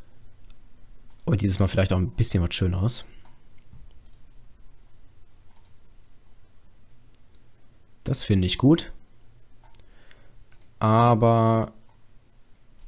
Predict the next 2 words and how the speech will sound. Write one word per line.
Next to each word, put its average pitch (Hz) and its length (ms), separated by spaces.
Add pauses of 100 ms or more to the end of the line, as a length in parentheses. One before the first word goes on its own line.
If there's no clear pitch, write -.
(460)
Hose. 143 640 (4000)
Nein. 107 440